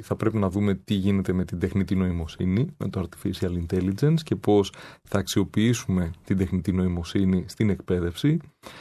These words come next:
Σίγουρα θα πρέπει να βρούμε καινούριους τρόπους, να είμαστε κοντά στους ανθρώπους, στις ανάγκες τους και να κάνουμε την εκπαίδευση ακόμα πιο αποτελεσματική. Ε, οπότε νομίζω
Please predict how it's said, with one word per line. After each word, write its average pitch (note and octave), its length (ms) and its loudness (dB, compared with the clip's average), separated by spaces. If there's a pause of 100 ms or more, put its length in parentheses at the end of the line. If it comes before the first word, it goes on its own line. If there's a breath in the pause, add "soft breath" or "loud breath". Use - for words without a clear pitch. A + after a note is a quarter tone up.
(180 loud breath)
Σίγουρα A#2+ 460 4
θα G#2 100 0
πρέπει F#2+ 920 4
να G2+ 180 0
βρούμε G2 400 2
καινούριους F#2+ 580 2
τρόπους, A2 720 0
να F#2 200 0
είμαστε F#2 500 2
κοντά F#2+ 320 2
στους - 200 -6
ανθρώπους, F2 680 0
στις - 260 -4
ανάγκες F2+ 480 0
τους F2+ 360 -6
και F#2+ 120 0
να F#2 140 2
κάνουμε F#2+ 440 0
την F2+ 220 -2
εκπαίδευση F#2 720 -2 (300 soft breath)
ακόμα G2+ 320 0
πιο F#2+ 180 0
αποτελεσματική. F2 960 -2 (840 loud breath)
Ε, C3 280 2
οπότε F3+ 560 -2
νομίζω E3+ 680 2